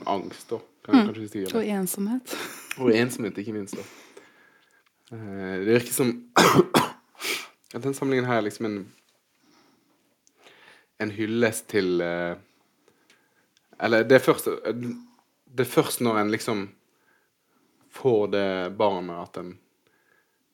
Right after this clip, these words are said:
Speaker 1: at en da trår inn i en annen verden, der de følelsene en trodde ikke var ekte, plutselig, eller en får en helt, et sett, et sett med andre følelser, eller det er noe, hva er den siste linjen i boka igjen?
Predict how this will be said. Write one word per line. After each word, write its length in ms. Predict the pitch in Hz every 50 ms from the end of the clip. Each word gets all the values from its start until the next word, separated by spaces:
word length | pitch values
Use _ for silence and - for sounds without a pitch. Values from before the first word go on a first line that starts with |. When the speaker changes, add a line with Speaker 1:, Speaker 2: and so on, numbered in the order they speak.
| _ _ _ _ _ _ _ _ _ -
Speaker 1:
at 140 | 120 117 -
en 120 | 110 104 104
da 100 | 104 98 92 90 90 - - _ _ _ _ - -
trår 160 | - - 120 117 117
inn 140 | 110 107 101
i 60 | 95
en 40 | 101
annen 220 | 101 101 101 101
verden, 380 | 107 104 98 92 82 80 80 87 90 _ _ _ _ _ _ _ _ _ _ _ _ - - -
der 160 | 113 104 95
de 140 | 90 101 98 95
følelsene 380 | - 104 95 - - 104 92
en 60 | 90 -
trodde 320 | - 101 92 98 90 80 73 82
ikke 180 | - - 101
var 80 | 85 76
ekte, 240 | - - - - - -
plutselig, 480 | - 104 - - - 98 87 - - - _ _ _ _ _ _ _ _ _ _ _ - - -
eller 180 | - - 104 107
en 80 | 107 -
får 200 | - 127 113 107
en 80 | 98 110 110
helt, 180 | 117 101 90 -
et 220 | 82 85 - - -
sett, 220 | - - - _ - -
et 240 | - - 123 - -
sett 160 | 139 131 -
med 120 | 117 110 113
andre 80 | 117
følelser, 400 | - 120 117 117 - 113 98 92
eller 240 | 92 95 95 90 - - - - _ _
det 120 | - 127 120
er 40 | 127
noe, 140 | 120 104 - -
hva 140 | - - 135
er 40 | 127
den 40 | 127
siste 220 | 127 139 139 - 127
linjen 160 | 117 113 107
i 60 | 101
boka 160 | 104 - - 95
igjen? 140 | 85 95